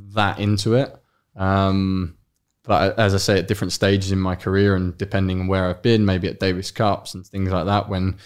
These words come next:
you've got a bigger team around you and things are sort of on tap, you know, you can, you've got guys making shakes for you straight after practice. You don't have to go s-,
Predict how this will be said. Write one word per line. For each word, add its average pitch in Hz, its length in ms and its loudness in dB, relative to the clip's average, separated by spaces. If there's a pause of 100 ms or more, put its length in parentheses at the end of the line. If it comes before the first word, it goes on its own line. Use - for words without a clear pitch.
(380)
you've 104 100 -14
got 113 100 0
a - 40 0
bigger 101 220 4
team 113 280 2
around 110 400 2
you 110 100 2
and 95 120 2
things 98 260 2
are 92 60 -2
sort 90 360 0
of - 80 -18 (1080)
on 98 200 2
tap, - 400 -2
you 98 80 -10
know, 95 120 -2
you 98 200 0
can, 95 220 -6
you've 95 180 -2
got 104 160 -2
guys 95 320 0
making 98 300 0
shakes 92 340 -2
for 95 240 -6
you 92 200 -4
straight - 280 -4
after 92 240 -4
practice. 98 480 -6
You 101 60 -20
don't 98 160 -4
have 90 140 -6
to 98 80 -8
go 101 140 -2
s-, 95 200 -6